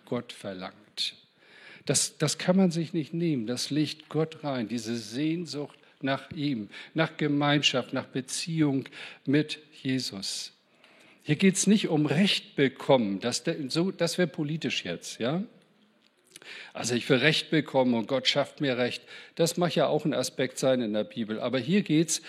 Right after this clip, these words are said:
nicht, äh, um Recht haben in einer Streitsache, sondern um diesen inneren Hunger, um diesen inneren Durst. Das Gegenstück dazu, lasst uns essen und trinken, denn morgen sind wir tot.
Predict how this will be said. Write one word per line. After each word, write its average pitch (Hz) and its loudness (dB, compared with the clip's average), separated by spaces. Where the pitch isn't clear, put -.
nicht, - 2
äh, 143 4
um 139 2
Recht 151 2
haben 147 2
in 135 -2
einer 127 2
Streitsache, 139 0
sondern 139 0
um 135 -2
diesen 131 -2
inneren 180 4
Hunger, 123 0
um 117 -6
diesen 120 -6
inneren 139 -2
Durst. - -8
Das - -6
Gegenstück 175 -2
dazu, 156 -2
lasst 135 -2
uns 110 -8
essen 135 -6
und 127 -6
trinken, 135 -4
denn 113 -4
morgen 110 -2
sind 110 -10
wir 120 -4
tot. 90 -6